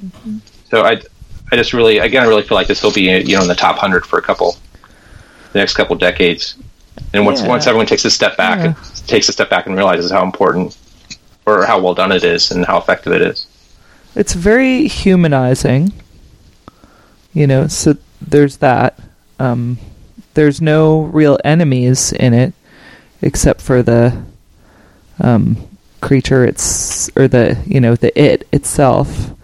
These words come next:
Speaker 1: Even the douchebag that gives her it,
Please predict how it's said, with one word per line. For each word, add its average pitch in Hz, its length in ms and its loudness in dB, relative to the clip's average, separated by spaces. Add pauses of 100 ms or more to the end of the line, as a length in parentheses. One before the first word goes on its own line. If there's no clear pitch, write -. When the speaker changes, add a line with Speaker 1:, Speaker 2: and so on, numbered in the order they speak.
(1160)
Speaker 1:
Even 170 300 2
the 151 100 4
douchebag 139 600 2
that 127 160 -4
gives 139 280 0
her 120 300 2
it, 120 280 2